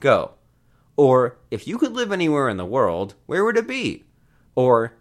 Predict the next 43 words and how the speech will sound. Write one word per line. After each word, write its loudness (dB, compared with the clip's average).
"If -4
money -4
weren't 0
an -4
issue, -8
what 0
would -10
you -8
be -10
doing -8
in 0
your -4
life?" -8
Ideally, -2
you'll 0
want -2
to -8
do 0
this -4
often, -2
once -2
every -4
few -2
days 0
or -8
so. -6
That 4
way 4
she'll -2
associate -4
the -8
sense -8
of -10
freedom, -6
hope, -2
and -2
optimism 0
with -8
you. -10
The -2
more 0
she -8
does, -2